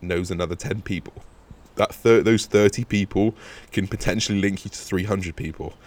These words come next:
Those three hundred people, three thousand, three thousand, thirty thousand. You get me? So until you actively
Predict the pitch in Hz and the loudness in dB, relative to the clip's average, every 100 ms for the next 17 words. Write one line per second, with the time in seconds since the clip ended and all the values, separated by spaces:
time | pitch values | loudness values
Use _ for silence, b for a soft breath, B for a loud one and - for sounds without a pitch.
0 | B B - 92 - 101 - 110 110 104 | B B -4 -4 -2 0 2 4 4 4
1 | 113 120 127 - 120 113 98 90 80 90 | 4 4 0 0 2 6 8 6 0 -4
2 | - 104 107 113 101 78 85 80 82 - | 0 0 0 2 2 2 0 -4 -4 -6
3 | 87 110 127 143 B B B - - - | 2 2 2 -4 B B B -18 -6 -4
4 | - 113 113 120 - - 131 - - 120 | -2 0 0 0 -4 2 2 2 -2 -2
5 | 113 120 110 | 0 0 -2